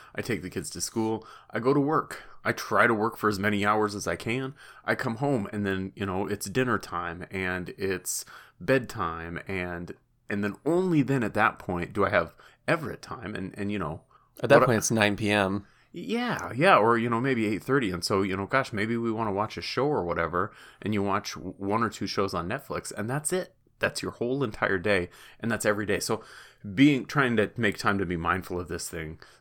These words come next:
Speaker 1: th-, this stuff can be, can be a challenge. Um, but, you know, you make little shifts, and you, and you shift priorities, and it's, and it's doable, and you realize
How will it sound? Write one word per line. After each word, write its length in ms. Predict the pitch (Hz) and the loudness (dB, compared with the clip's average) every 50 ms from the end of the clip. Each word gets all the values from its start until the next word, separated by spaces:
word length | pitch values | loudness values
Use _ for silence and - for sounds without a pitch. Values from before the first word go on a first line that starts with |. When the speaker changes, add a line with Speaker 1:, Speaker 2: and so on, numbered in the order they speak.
| _ 156 | _ -12
Speaker 1:
th-, 140 | 160 87 - | -10 -6 -4
this 160 | 101 98 - | -4 -4 -2
stuff 560 | - - - - - 101 104 90 - - - - _ - | -4 -4 -4 -2 0 0 0 -2 -4 -8 -14 -14 _ -8
can 180 | - 123 104 90 | -4 -4 -2 -2
be, 320 | 90 87 87 92 95 - - | -2 -4 -4 -6 -8 -10 -8
can 140 | - 117 98 | -6 -6 -4
be 120 | 92 80 | -4 -6
a 40 | - | -6
challenge. 540 | - - - 87 87 87 82 82 85 - - _ - | -4 -2 0 0 0 -2 -6 -10 -12 -14 -14 _ -4
Um, 500 | 101 95 87 87 87 87 90 80 - - _ _ _ _ _ | -2 0 0 -2 -4 -6 -10 -12 -14 -16 _ _ _ _ _
but, 180 | - 147 151 - | 2 2 2 2
you 60 | 160 | 2
know, 160 | 131 110 113 | 2 2 2
you 160 | 101 98 107 | 2 0 0
make 220 | 107 123 131 - - | 0 0 0 0 0
little 200 | 117 104 92 92 | 0 0 0 -2
shifts, 440 | - - - 87 87 87 - - - - - - - - | -2 0 0 0 0 -2 -4 -10 -16 -18 -20 -20 -14 -8
and 200 | - 101 104 101 | -6 -4 -2 0
you, 100 | 98 95 | 0 0
and 300 | 92 87 85 - 101 98 | 0 0 -2 -2 -2 -2
you 100 | 92 92 | -2 -2
shift 360 | 87 - - 120 110 - - | -2 -2 -2 -2 -2 -4 -4
priorities, 520 | - - 90 87 90 87 90 87 87 85 98 | -2 0 0 2 0 0 0 -2 -2 -2 -2
and 100 | 90 87 | -2 -4
it's, 140 | 90 - - | -4 -2 -2
and 160 | - 95 95 | -2 -2 -2
it's 160 | 98 - - | -4 -6 -4
doable, 380 | - 135 120 110 104 90 92 90 | 0 2 4 4 4 2 0 -2
and 100 | 90 90 | 0 -2
you 80 | 98 | 0
realize 460 | 101 107 107 98 - - 87 82 - | 2 2 2 2 2 -2 -4 -6 -8